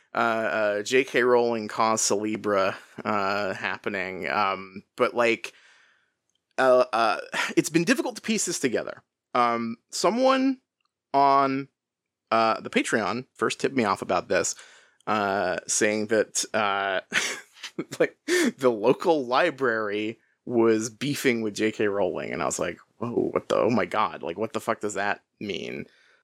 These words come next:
As far as I can piece together from poking around on Twitter, the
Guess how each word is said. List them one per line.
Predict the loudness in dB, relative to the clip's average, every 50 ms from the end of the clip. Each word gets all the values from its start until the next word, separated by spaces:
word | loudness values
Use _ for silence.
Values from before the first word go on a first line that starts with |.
| _ _ _ -2
As | 0 0 0
far | 0 2 2 4 4 4
as | 2 0
I | -2 -2
can | -2 -6
piece | -6 -6 -6 -4
together | -2 0 2 2 2 0 -2 -8
from | -8 _ -6 -6 -6 -6 -12 -16 _ _ _ _ _ -8
poking | -8 -6 -2 0
around | 0 0 0 -2
on | -4 -6
Twitter, | -4 -2 0 0 0 0 -2 -4 _ _ _ _ _ _ _ _ _ _
the | -14 -6 0 2 2 2 2 0 -2 -2 -2 -2 -2 -2 -4